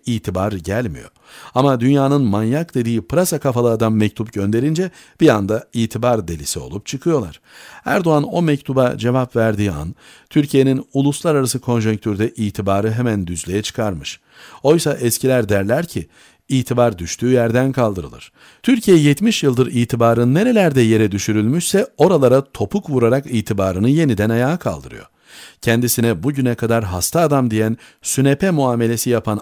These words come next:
Avrupa'ya meydan okuyarak itibarını ayağa kaldırıyor. Canı çektiğinde Türk Silahlı Kuvvetleri'nin içine çöreklenmiş çetelere darbe yaptıranlara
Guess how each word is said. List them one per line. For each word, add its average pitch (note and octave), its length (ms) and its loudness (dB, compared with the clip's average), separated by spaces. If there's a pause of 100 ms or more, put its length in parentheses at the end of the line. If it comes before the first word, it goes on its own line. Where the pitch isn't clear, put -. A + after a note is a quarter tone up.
Avrupa'ya G#2 500 -2
meydan D#2+ 320 -4
okuyarak D3+ 520 -2 (280)
itibarını G2 600 -2
ayağa A2+ 300 0
kaldırıyor. - 480 -8 (520)
Canı E3+ 260 2
çektiğinde C#3+ 520 0
Türk D3 220 -4
Silahlı C#3 340 -2
Kuvvetleri'nin B2+ 640 0
içine C3 320 -4
çöreklenmiş B2 720 -2
çetelere A2+ 480 0
darbe G#2+ 260 0
yaptıranlara A2+ 680 -2